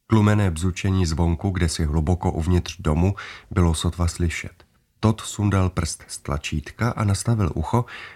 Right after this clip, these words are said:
zda nezaslechne kroky. Nic. Pohlédl na své hodinky Timex, jedna z odměn, které dostával za prodej pohlednic, a viděl, že je dvanáct minut po desáté.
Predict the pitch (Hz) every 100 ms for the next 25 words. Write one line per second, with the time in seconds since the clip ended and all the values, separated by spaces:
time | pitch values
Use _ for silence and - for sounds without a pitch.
0 | _ - 76 85 85 92 95 - 92 98
1 | 90 - 73 - - - _ _ _ _
2 | _ _ _ _ _ _ _ - - -
3 | - - _ _ _ _ _ _ _ -
4 | 95 92 90 90 87 85 - 82 78 78
5 | 87 85 73 - 73 76 76 113 - -
6 | - _ - 80 78 76 - 92 87 87
7 | 87 87 - 80 80 65 - 78 80 78
8 | 76 69 82 78 73 - 73 82 85 117
9 | - - - - - - - 98 113 147
10 | 151 143 139 78 98 120 - 98 98 104
11 | - 85 82 - 76 67 - 64